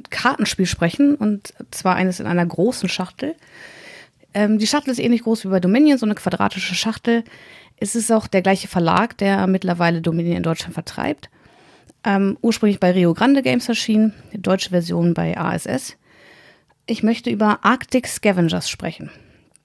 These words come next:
Auch hier möchte ich dazu sagen, es ist erstmal nur so ein Ersteindruck. Ähm, ich habe noch nicht mit allen, ähm, Modulen gespielt, weil bei Arctic Scavengers ist es so, dass in der deutschen Version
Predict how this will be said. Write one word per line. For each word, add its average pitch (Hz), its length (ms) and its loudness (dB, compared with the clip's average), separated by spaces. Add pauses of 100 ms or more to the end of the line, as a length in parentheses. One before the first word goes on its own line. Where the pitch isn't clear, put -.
(680)
Auch 196 240 -2
hier 269 180 4
möchte 247 220 0
ich 220 40 -4
dazu 226 100 -2
sagen, 220 140 2
es 208 80 -4
ist 196 100 -6
erstmal 190 260 -2
nur 185 100 2
so 175 60 0
ein 175 100 -2
Ersteindruck. 247 720 -2 (680)
Ähm, 208 180 0
ich 208 140 -4
habe 208 160 -2
noch 202 80 4
nicht - 180 -2
mit 196 160 -6
allen, 220 500 2 (280)
ähm, 185 340 -2 (280)
Modulen 214 380 4
gespielt, 254 500 -4 (800)
weil 185 340 2
bei 208 200 6
Arctic 196 260 -2
Scavengers 233 520 2
ist 220 60 -2
es 202 160 -6
so, 208 160 0
dass 202 280 0
in - 120 -6
der 180 100 0
deutschen 190 340 2
Version 190 520 2